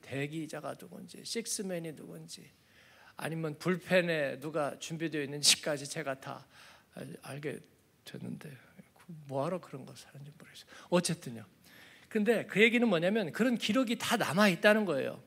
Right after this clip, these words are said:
예, 그런 기록이 다 남아있잖아요. 예, 선수로, 어, 등록을 하게 되면 아무리 무명의 선수라도 그 사람의 이름과 기록과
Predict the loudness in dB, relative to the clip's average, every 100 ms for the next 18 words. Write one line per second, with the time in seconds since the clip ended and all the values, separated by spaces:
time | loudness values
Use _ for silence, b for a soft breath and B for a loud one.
0 | _ -18 -8 -2 0 0 0 0 -2 -6
1 | -8 -6 -2 0 0 0 -2 -6 -6 -12
2 | _ B B B B B B -12 -10 -12
3 | -18 _ -2 0 2 4 8 8 8 4
4 | 2 0 0 2 4 6 8 6 6 4
5 | 2 2 4 2 0 -2 4 6 6 4
6 | 4 4 4 2 0 -2 0 -2 0 0
7 | -2 B B B -2 0 2 4 4 4
8 | 4 2 0 0 0 0 -2 0 0 -2
9 | 0 0 0